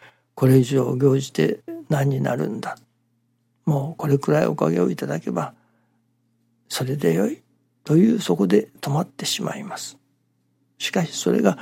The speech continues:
師匠のようになりたいと、師匠を目指しての、師匠を追い越すこと。まあ、おこがましいことですけれども、できるならば師匠を追い越したいと言われる、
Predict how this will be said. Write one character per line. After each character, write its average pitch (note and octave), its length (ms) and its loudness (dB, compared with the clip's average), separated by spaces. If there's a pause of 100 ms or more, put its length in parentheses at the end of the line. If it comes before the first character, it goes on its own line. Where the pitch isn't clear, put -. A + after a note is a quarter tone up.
(720)
師 - 200 4
匠 C4 340 4
の F3+ 160 4
よ G#3+ 200 6
う G3+ 40 2
に F3+ 140 -2
な E3 140 -4
り - 80 -10
た - 180 -8
い - 120 -10 (640)
と、 - 220 0 (560)
師 - 180 6
匠 D#3+ 360 2
を D#2+ 60 4
目 D3+ 140 2
指 F#3 200 4
し - 100 -8
て - 120 -10
の、 - 160 -12 (400)
師 - 160 0
匠 D3+ 240 2
を D#3 280 -2
追 F3+ 120 8
い - 20 6
越 G#3 180 0
す - 160 -4
こ - 120 -14
と。 - 100 -14 (640)
ま C3+ 80 0
あ、 - 20 2
お C3 100 0
こ C3 140 -2
が C3 120 0
ま C3+ 120 0
し D#3 180 -2
い D#3 80 -4
こ - 140 -4
と - 120 -4
で - 120 -2
す - 140 -6
け - 100 -8
れ - 60 -4
ど E3+ 140 -6
も、 D#3+ 160 -4 (920)
で D3 100 -6
き - 120 -4
る - 140 2
な A2 140 0
ら G2 120 2
ば D2+ 180 -4
師 - 180 -2
匠 - 220 0
を - 260 -6
追 F#3+ 260 -4
い - 20 -
越 F#3 200 -8
し - 120 -6
た - 120 -10
い - 80 -16 (540)
と F#3+ 160 4
言 B3+ 240 4
わ - 80 0
れ - 100 0
る、 - 240 -2